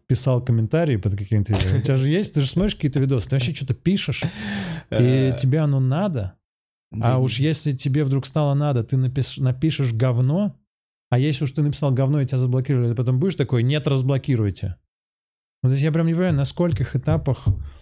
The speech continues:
Speaker 1: да забей, то есть весь контент-то доступен, то есть даже у заблокированного пользователя есть возможность всё смотреть и ставить лайки, дизлайки.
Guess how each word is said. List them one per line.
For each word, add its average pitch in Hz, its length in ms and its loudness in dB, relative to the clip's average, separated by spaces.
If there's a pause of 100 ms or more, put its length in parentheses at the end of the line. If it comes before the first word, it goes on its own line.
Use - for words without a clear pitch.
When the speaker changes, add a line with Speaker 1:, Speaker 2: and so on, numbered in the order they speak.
(120)
Speaker 1:
да 120 100 2
забей, 156 420 2
то - 120 -2
есть 98 120 -2
весь 156 160 0
контент-то 151 400 0
доступен, 117 640 0
то - 80 0
есть 107 120 2
даже 139 200 2
у 135 60 2
заблокированного 127 680 0
пользователя 123 560 0
есть 127 220 0
возможность 123 400 0
всё 127 140 -2
смотреть 127 460 0
и 120 40 0
ставить 117 400 -2
лайки, 117 300 0
дизлайки. 104 680 0